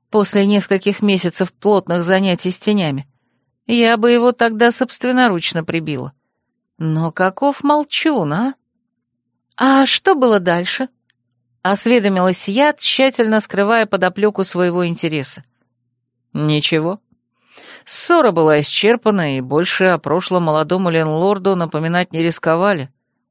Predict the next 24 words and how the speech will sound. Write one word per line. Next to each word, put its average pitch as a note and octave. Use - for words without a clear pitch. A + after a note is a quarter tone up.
Он G#3+
же, A3
в G3+
свою G#3+
очередь, G3
проигнорировал F3
все F3+
до D3+
единого C#3+
приглашения D3
на C#3+
встречу F#3+
со F3
старыми D3
друзьями. C3+
Выкупил D#3
на D3+
собственные D3
сбережения C#3+
дом G#3
где-то D#3
в F3+
верхнем F3+
городе F3